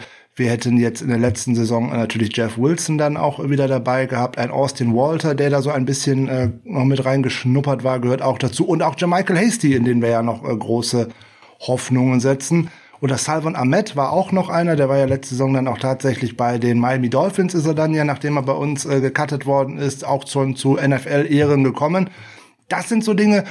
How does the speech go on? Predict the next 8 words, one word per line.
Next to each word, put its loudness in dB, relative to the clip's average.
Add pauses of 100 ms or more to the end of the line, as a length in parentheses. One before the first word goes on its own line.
(140)
wo -2
die 4
forty-niners 0
sehr, 2
sehr 2
erfolgreich 0
gewesen 2
sind, 0